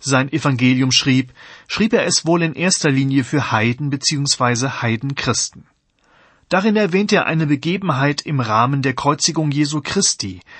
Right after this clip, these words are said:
in der ein Mann namens Simon das Kreuz Christi trug. Dort heißt es über die römischen Soldaten: "Sie zwangen einen, der vorüberging, mit Namen Simon von Kyrene, der vom Feld kam,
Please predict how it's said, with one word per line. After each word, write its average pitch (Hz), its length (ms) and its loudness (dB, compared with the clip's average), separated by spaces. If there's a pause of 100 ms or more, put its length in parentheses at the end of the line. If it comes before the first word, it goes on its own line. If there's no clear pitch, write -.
(300)
in 151 100 2
der 202 160 2
ein 196 160 2
Mann 175 260 2
namens 160 460 0
Simon 131 480 2
das 131 260 0
Kreuz - 420 0
Christi 143 540 -4
trug. - 600 -8 (680)
Dort - 240 -6
heißt 180 280 -2
es 180 180 -2
über 135 180 -2
die 123 100 2
römischen 127 420 2
Soldaten: 120 680 0 (400)
"Sie 117 380 0
zwangen 185 500 0
einen, 156 460 0
der 135 160 2
vorüberging, 151 680 0
mit 131 220 -2
Namen 120 340 2
Simon 147 420 0
von 123 240 -4
Kyrene, 139 580 0 (320)
der 180 100 2
vom 202 180 -2
Feld 165 380 0
kam, 87 380 -12